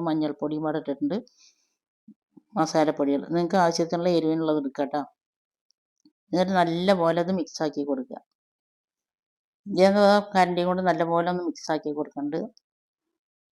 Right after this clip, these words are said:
മുമ്പൊക്കെ അത് ഭക്ഷണത്തിലൊക്കെ എപ്പോഴും ഓരോന്ന്, ഓരോരോ വിഭവങ്ങളായിട്ട് മുതിരയൊക്കെ ചേർത്തിട്ടാണ്. ഇപ്പോഴൊന്നും ഇപ്പം ആർക്കും അതങ്ങനെ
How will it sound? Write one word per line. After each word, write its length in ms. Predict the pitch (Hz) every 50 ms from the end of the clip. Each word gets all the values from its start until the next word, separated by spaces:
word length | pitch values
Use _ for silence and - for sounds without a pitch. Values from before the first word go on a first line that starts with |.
| _ _ _ _ _ _ _ _ _ _ _ _ -
മുമ്പൊക്കെ 380 | 165 165 170 170 190 190 196 202 190
അത് 80 | 202 202 196 180 170 170 160 180
ഭക്ഷണത്തിലൊക്കെ 600 | 170 - - - 185 175 180 175 185 175 180 180 175
എപ്പോഴും 320 | - - - 190 190 180 170 165
ഓരോന്ന്, 380 | 170 170 180 180 185 180 185 160 165 175
ഓരോരോ 380 | 175 180 180 190 196 196 202 214 202 185
വിഭവങ്ങളായിട്ട് 560 | 160 165 170 170 170 170 170 170 165 160 - 180 165
മുതിരയൊക്കെ 380 | 147 160 160 165 165 - 170 156 -
ചേർത്തിട്ടാണ്. 460 | 160 147 143 - 160 139 - 139 127 123
ഇപ്പോഴൊന്നും 340 | - - 160 160 170 180 175 175
ഇപ്പം 120 | 180 170 160
ആർക്കും 240 | 165 165 - 180 170
അതങ്ങനെ 240 | 170 165 165 165 170